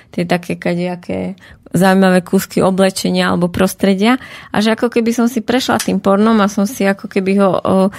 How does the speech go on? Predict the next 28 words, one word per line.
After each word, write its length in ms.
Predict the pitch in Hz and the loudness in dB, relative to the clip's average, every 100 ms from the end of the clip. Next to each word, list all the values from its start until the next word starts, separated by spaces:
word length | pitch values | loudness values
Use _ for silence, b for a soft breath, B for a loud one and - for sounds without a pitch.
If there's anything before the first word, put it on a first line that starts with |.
| B B - | B B 2
tú 80 | |
oblasť 400 | 214 208 208 202 | 4 4 2 0
preskúmala, 640 | - 208 - 226 220 202 202 | 0 -2 0 2 4 4 2
že 80 | 185 | 0
čo 160 | - | 2
mi 160 | 208 202 | 2 4
vie 160 | 196 | 2
ponúknuť 640 | 185 190 233 262 269 294 262 226 | 0 0 0 -2 0 2 2 2
a 240 | 208 202 | 2 2
vlastne 320 | 202 208 208 | 2 0 -2
keď 240 | 208 208 208 | -2 -2 2
som 80 | |
už 80 | 202 | 2
zistila 640 | 190 202 - 202 202 208 196 B B B - | 2 -2 0 0 2 0 -2 B B B 0
tie 160 | 202 | 4
hranice 400 | 208 202 208 202 | 4 4 2 0
toho, 400 | - 226 262 262 | -2 0 2 2
tak 160 | 254 202 | 0 -2
som 240 | - 190 | -2 -4
to 320 | 185 - - | -6 -6 -6
už 160 | - - | -6 -6
prirodzene 480 | 175 180 175 180 190 | -2 -2 0 -2 -2
tak 160 | 190 | -4
zase 320 | 180 190 - 175 | -4 -4 -4 -4
vypustila 560 | 175 175 - 180 170 | -4 -10 -8 -4 -2
a 160 | 170 175 | -2 -6
už 240 | - - _ _ b b b b _ - 175 | -8 -20 _ _ b b b b _ -12 -10
akoby. 240 | 190 | -6